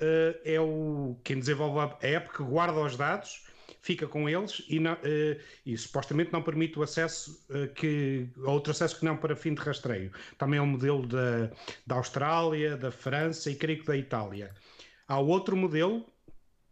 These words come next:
que é o descentralizado, e, eh, e, eh, que foi o mais conhecido, pelo, que foi baseado sobretudo numa iniciativa que chama-se A D P três T, que é feita na Suíça, que ele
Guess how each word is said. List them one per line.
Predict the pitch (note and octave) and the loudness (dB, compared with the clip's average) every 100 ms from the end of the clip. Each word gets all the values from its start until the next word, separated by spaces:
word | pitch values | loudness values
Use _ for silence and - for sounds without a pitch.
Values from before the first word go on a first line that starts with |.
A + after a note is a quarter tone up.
| - - | -16 -4
que | D#3 | 0
é | C#3+ | 0
o | |
descentralizado, | C#3 E3 C#3+ C#3 C3+ A#2+ C3+ E3+ F3+ - - - - | 0 -2 -2 -2 -2 0 -2 -2 -8 -18 -20 -20 -10
e, | D3 D#3 D#3 | -4 0 4
eh, | D#3 D#3 D3+ D3+ - | 6 6 4 0 -10
e, | C#3+ D3+ D3 C3+ - - - B3 C3+ | -6 -2 -2 -4 -10 -20 -20 -10 -4
eh, | C3+ C3+ B2+ | 0 0 -2
que | - | -6
foi | - D3+ C#3 B2+ | 2 2 4 0
o | A#2+ A2+ | 0 0
mais | A#2+ A#2 C3 C#3 | 0 2 2 0
conhecido, | - B2 - D#3 D3 | -2 -4 -2 -2 -2
pelo, | - C#3+ C3 A2+ | -2 0 0 -2
que | A2+ | -4
foi | - B2+ B2 A#2+ - - | 2 4 4 0 -8 -4
baseado | C#3 C#3+ C#3 | 0 2 0
sobretudo | C#3 C3 C#3+ C3 | -4 -6 -4 0
numa | C3+ | 0
iniciativa | C3 B2+ D3 B2+ C3 | -2 -2 -2 -2 -2
que | |
chama-se | - B2+ B2+ C3+ | -2 -2 0 -2
A | |
D | B2 | -2
P | B2+ C#3 | 0 -2
três | B2+ - B2+ - | -2 -2 -2 -2
T, | C3+ C#3 D3+ D3+ - - - - | -2 0 -2 -6 -18 -20 -18 0
que | C#3 | 2
é | B2+ B2 A#2+ | 4 4 2
feita | A#2+ D3 C#3 | 0 0 0
na | C3 | 0
Suíça, | - C3 C#3 - D#3+ - - - - | 0 -2 0 0 -4 -6 -18 -20 -4
que | - D#3 D#3 D#3+ D#3+ | 2 4 6 4 2
ele | D#3 D#3+ D#3+ D#3+ D#3+ | 4 6 8 8 6